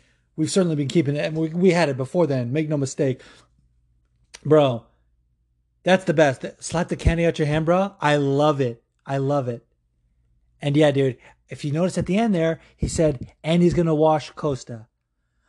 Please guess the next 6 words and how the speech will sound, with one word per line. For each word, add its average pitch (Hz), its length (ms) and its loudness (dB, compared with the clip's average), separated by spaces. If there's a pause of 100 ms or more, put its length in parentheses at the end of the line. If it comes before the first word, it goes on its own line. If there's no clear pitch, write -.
(1200)
Tev 214 180 4
called 254 240 6
it. 226 120 -4 (200)
That's 196 240 -4
it, 262 240 2
dude. 226 360 0